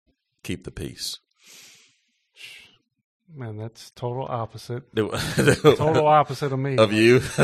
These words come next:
Speaker 1: <laughs>
Speaker 2: Conflict is just another, uh,
Speaker 1: <laughs>
Speaker 2: man, it's just another competition.
Speaker 1: Right.
Speaker 2: Like,
Speaker 1: I hear you.
Speaker 2: who,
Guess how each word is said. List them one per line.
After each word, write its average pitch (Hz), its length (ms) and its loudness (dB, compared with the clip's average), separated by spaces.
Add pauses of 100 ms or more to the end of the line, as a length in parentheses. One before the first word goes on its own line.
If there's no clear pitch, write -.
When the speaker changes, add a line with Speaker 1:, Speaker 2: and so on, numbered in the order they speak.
(260)
Speaker 1:
<laughs> - 480 -4
Speaker 2:
Conflict 160 520 0
is 135 120 -4
just 147 260 -2
another, 156 520 2
uh, 143 280 0 (460)
Speaker 1:
<laughs> - 440 -16
Speaker 2:
man, 143 240 -6
it's 175 140 -6
just - 180 -8
another 156 240 -2
competition. 165 760 0
Speaker 1:
Right. 85 360 0 (320)
Speaker 2:
Like, 95 120 -4
Speaker 1:
I 120 60 0
hear 131 120 -4
you. 131 120 -6
Speaker 2:
who, 131 180 -8